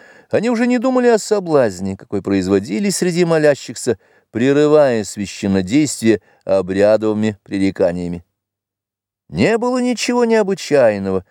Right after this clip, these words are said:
в привязанности русских к церковным обрядам, в которых они воспитывались. В ней надобно видеть, скорее,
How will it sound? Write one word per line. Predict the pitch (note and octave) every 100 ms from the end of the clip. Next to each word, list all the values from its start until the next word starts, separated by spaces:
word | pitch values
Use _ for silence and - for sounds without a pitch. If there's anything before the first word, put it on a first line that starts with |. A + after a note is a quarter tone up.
| _
в | _ -
привязанности | B2+ B2+ C3 A2+ F#2+ G2+ F#2+ -
русских | G#2+ A2+ - A2+ G#2 - _ _
к | -
церковным | - C3 - A#2 F#2+ G#2
обрядам, | A#2 A#2 G#2 F#2+ F2+ _ _
в | _
которых | G#2 G2+ F#2+
они | G#2+
воспитывались. | A#2 B2 - A#2+ F2 E2+ D#2+ - _ _ _ _ _ _
В | G#2
ней | C3 C3
надобно | B2 C3 A#2 G#2 G#2 G#2
видеть, | E3+ F#3+ G#2+
скорее, | - - G2 G2 F#2+